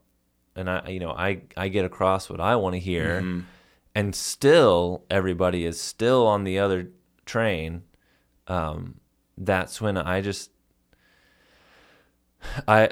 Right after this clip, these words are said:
Speaker 1: I don't know. I feel like I just have to be an adult about it and just give that up. And,
Speaker 2: Mm-hmm.
Speaker 1: and when it comes time to me mixing it, just change the playlist to what I want. And hand
Speaker 2: <laughs>
Speaker 1: <laughs> I'm just kidding.
Speaker 2: Totally
Speaker 1: But,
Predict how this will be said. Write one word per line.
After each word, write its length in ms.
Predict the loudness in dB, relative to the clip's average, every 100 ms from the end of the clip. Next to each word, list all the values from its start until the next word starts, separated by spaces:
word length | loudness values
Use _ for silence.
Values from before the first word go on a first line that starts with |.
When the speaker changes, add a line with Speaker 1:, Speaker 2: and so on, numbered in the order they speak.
| 0
Speaker 1:
I 120 | -2
don't 140 | 0
know. 260 | -2 -4 -6
I 100 | -6
feel 200 | -2 0
like 160 | 2 2
I 160 | 2 2
just 140 | 0
have 180 | -4 -4
to 100 | -8
be 580 | -2 0 0 0 -2 -6 _ _ _ _ _ -10
an 100 | -8
adult 440 | -4 0 0 0
about 340 | -4 -2 0 0
it 120 | 0
and 100 | -4
just 260 | -6 -10 -14 -4
give 220 | -2 0
that 180 | 2 2
up. 280 | 2 0
And, 160 | -2 -4
Speaker 2:
Mm-hmm. 280 | -4 -6 -6 -10 _ _ _ _ _
Speaker 1:
and 400 | -8 -6 -6 -8 -10
when 180 | -6 -6
it 100 | -6
comes 240 | -8 -6
time 200 | -4 -4
to 40 | -2
me 120 | -2
mixing 400 | -2 -4 -4 -2
it, 160 | -2 -2
just 200 | -8 -6
change 260 | -6 -4
the 80 | -6
playlist 400 | -4 -2 -2 -4
to 80 | -4
what 140 | -2
I 120 | -2 -2
want. 400 | -4 -6 -8 -8
And 200 | -8 -6
hand 880 | -2 0 0 0 -2 0 0 0 -4 -16
Speaker 2:
<laughs> 200 | -10 2
Speaker 1:
<laughs> 0 | 4 4
I'm 120 | 2
just 140 | 0
kidding. 280 | 0 0 0
Speaker 2:
Totally 380 | 0 4 4 6
Speaker 1:
But, 100 | 6